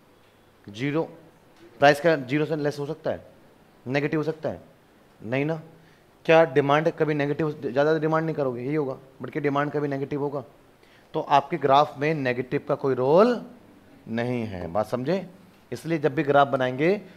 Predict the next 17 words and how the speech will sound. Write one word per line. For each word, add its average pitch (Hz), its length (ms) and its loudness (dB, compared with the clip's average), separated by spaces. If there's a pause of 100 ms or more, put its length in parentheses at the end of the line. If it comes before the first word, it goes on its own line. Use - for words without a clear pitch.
तो 127 60 -12
सिर्फ 170 280 -2
positive 127 420 0
वाला 120 200 2
part 117 300 -4
ही 127 100 -4
रखेंगे। 92 440 -8 (680)
ठीक 127 120 -6
है 175 60 0
बच्चे, 175 300 -2 (2500)
तो 131 60 -6
यहां 120 260 -4
देखो, 123 280 -6 (580)
ये 107 200 -10
वाई 107 380 -2
है, 123 200 -2 (560)
ये 101 240 -10